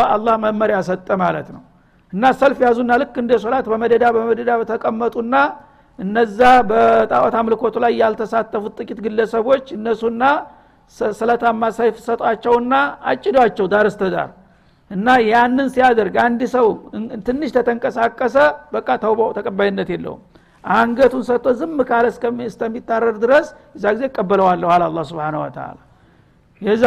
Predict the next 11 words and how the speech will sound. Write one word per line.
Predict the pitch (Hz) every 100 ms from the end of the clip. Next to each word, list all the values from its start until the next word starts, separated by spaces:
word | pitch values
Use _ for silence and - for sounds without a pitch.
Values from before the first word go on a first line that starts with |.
| 247
ጊዜ | 233 220
እንግዲህ | 262 233 240 254
ነገሩ | 214 233 247
ጅድ | 196 254 190 240
መሆኑ | 226 220 226 233
ገባቸውና | 220 180 214 208 226 220 226 269 302 - - _ _ -
በቃ | 277 -
አኸራ | - 208 226 220
ተሚጠፋ | 220 214 214 202 185 208
ጀሃነም | 196 208 208
ከምንገባ | 202 208 208 208 233